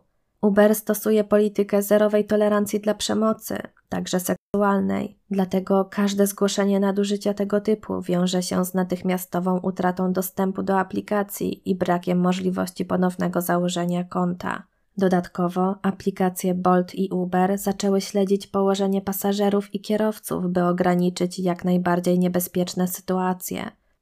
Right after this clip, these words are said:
W Uberze pojawił się także przycisk bezpieczeństwa, który po naciśnięciu z poziomu aplikacji dzwoni pod numer sto dwanaście. Dostępne są też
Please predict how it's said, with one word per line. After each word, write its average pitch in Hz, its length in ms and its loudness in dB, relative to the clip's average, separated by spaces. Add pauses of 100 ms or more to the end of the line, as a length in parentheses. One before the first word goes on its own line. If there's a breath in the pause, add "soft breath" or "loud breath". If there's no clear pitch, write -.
W 196 60 -6
Uberze 185 440 4
pojawił 180 440 2
się 185 240 -2
także 185 300 0
przycisk 185 520 -2
bezpieczeństwa, 196 880 -2
który 180 340 -2
po 185 120 -2
naciśnięciu 185 640 0
z 180 80 -6
poziomu 185 420 0
aplikacji 180 1000 -4
dzwoni 180 360 0
pod 180 220 -2
numer 180 300 0
sto 185 200 -6
dwanaście. 185 640 -2 (600)
Dostępne 208 500 2
są 208 200 0
też 208 200 -2